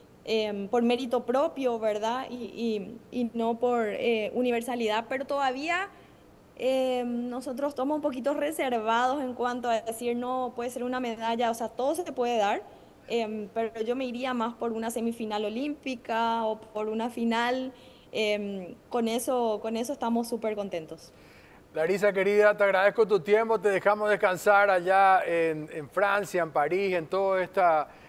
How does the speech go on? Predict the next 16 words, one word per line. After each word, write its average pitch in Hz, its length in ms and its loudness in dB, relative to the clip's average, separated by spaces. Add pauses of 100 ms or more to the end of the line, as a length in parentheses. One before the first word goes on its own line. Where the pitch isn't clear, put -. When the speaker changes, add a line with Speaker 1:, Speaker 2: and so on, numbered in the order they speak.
(100)
Speaker 2:
eh, 135 520 -6
en 160 100 -4
estos 175 240 0
Juegos 180 220 4
Olímpicos 175 420 0
tan 180 180 2
espectacu-, 170 720 -2
tan 175 160 0
espectacular. 156 720 0 (240)
Muchas 185 320 4
gracias, 190 300 4
querida. 165 500 2
Gracias 170 340 0
por 185 120 -2
tu 175 100 -2
tiempo. 139 400 -2